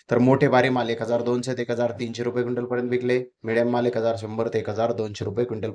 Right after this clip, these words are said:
विकले. गोल्डा एक हजार ते एक हजार शंभर रुपये क्विंटलपर्यंत विकला. गोल्टी चारशे ते पाचशे रुपये क्विंटलपर्यंत विकली. तर चेन्नई येथे साठ गाड्यांची आवक झाली होती. महाराष्ट्रातील मिडियम कांदे एक हजार तीनशे ते एक हजार पाचशे रुपये क्विंटलपर्यंत विकले. तर जास्तीत जास्त एक हजार आठशे रुपये क्विंटलपर्यंत चेन्नई येथे आज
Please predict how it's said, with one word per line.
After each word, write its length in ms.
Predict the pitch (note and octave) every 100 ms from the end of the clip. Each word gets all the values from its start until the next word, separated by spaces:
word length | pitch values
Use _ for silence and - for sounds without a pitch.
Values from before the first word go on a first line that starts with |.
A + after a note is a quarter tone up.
| A2+ B2
विकले. 240 | B2+ A#2 F#2 - - - -
गोल्डा 220 | B2+ C3+
एक 100 | C3+ C3
हजार 200 | C3 C3
ते 100 | B2
एक 80 |
हजार 200 | A#2+ A#2+
शंभर 260 | A#2 A#2+ A#2+
रुपये 180 | A#2+ B2+
क्विंटलपर्यंत 460 | B2 B2 B2 A#2+
विकला. 280 | A#2+ A#2+ B2 B2 -
गोल्टी 240 | G#2+ A2+ A2
चारशे 300 | A2 A2+ -
ते 80 |
पाचशे 300 | F#2 F#2+ -
रुपये 180 | - A#2
क्विंटलपर्यंत 500 | A2+ G#2 G#2+ A2 A#2+
विकली. 280 | B2+ B2+ E3+ - - - -
तर 80 | A#2
चेन्नई 300 | B2+ C#3+ D3
येथे 160 | D3 C#3+
साठ 220 | C3+ C3
गाड्यांची 340 | C3 C3 B2+
आवक 200 | A#2 B2
झाली 220 | B2+ B2
होती. 240 | B2+ B2+ C3
महाराष्ट्रातील 580 | A#2+ A#2+ A#2+ B2+ B2 B2
मिडियम 300 | A#2+ C3 B2
कांदे 280 | B2+ B2 A2
एक 180 | G#2+
हजार 200 | A2+ A#2 G2
तीनशे 400 | C3+ C#3 B2+ A2+ F2+
ते 80 | G#2+
एक 120 | A2+
हजार 220 | A2+ B2 A#2 -
पाचशे 260 | A#2 -
रुपये 180 | A2 A#2
क्विंटलपर्यंत 460 | A#2+ B2 B2 A#2+ A#2
विकले. 300 | B2 B2+ C3+ - - - -
तर 100 | B2+
जास्तीत 340 | C3+ C#3 C3+
जास्त 200 | C#3 C#3+
एक 160 | B2 A#2+
हजार 160 | A#2+
आठशे 240 | A#2+ - B2
रुपये 200 | B2 B2
क्विंटलपर्यंत 500 | B2 B2 B2+ B2+ B2
चेन्नई 360 | - A#2 A#2+
येथे 300 | A#2+ A#2 G#2 - - - -
आज 300 | A#2+ A#2+